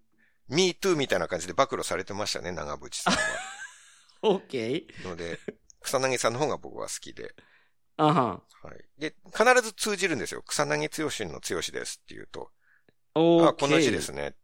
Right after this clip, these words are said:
Speaker 1: 言って。だからすごい、あの、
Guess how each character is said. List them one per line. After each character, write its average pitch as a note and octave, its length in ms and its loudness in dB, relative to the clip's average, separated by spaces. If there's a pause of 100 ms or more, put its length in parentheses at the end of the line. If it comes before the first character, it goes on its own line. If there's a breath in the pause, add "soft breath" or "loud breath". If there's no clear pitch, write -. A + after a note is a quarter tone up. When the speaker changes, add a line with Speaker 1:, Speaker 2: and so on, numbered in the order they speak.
(100)
Speaker 1:
言 - 100 -14
っ - 40 -20
て。 - 180 -16
だ G2+ 100 0
か F2 60 0
ら D#2 60 -4
す - 120 -2
ご G2+ 200 0
い、 F2 120 -8 (460)
あ E2 160 -6
の、 C#2 520 -12